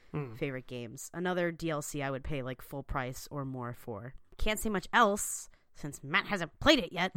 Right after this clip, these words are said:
Speaker 1: <laughs> I, I
Speaker 2: But
Speaker 1: need,
Speaker 2: it
Speaker 1: I,
Speaker 2: is
Speaker 1: like, I need to play The Witcher Three.
Speaker 2: fantastic. You need a lot of time to dedicate it to it, though. I'm not, I, that was the only game I was playing for probably about, like,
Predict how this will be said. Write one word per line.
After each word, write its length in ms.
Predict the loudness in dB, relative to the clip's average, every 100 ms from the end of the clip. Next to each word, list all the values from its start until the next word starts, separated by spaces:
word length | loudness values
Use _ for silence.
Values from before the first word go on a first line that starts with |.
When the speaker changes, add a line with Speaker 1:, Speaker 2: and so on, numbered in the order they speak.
| 0
Speaker 1:
<laughs> 560 | 0 -2 -8 -16 -10 0
I, 80 |
I 40 | 2
Speaker 2:
But 220 | 8 8
Speaker 1:
need, 140 | 8 6
Speaker 2:
it 80 | 6
Speaker 1:
I, 80 | 4
Speaker 2:
is 80 | 6
Speaker 1:
like, 160 | 6
I 100 | 8
need 160 | 8 6
to 60 | 4
play 180 | 2 2
The 60 | 4
Witcher 140 | 8
Three. 80 | 8
Speaker 2:
fantastic. 600 | 8 4 2 -2 -6 -6 -6 2
You 140 | 6
need 160 | 8 10
a 60 |
lot 220 | 10 8
of 120 | 8 4
time 460 | 4 6 6 6 2
to 120 | 0
dedicate 500 | 2 2 0 -2 -2
it 120 | -6 _
to 140 | -2 -2
it, 140 | -2
though. 120 | 0
I'm 140 | 0 2
not, 160 | 2 2
I, 220 | 0 0 -4 _ 0
that 180 | 2 4
was 140 | 4
the 80 | 2
only 260 | 4 4 4
game 240 | 4 2
I 100 | 2
was 160 | 0 0
playing 500 | 4 6 6 0 -2
for 140 | -4
probably 260 | -2 0 0
about, 180 | -2 -6
like, 120 | -8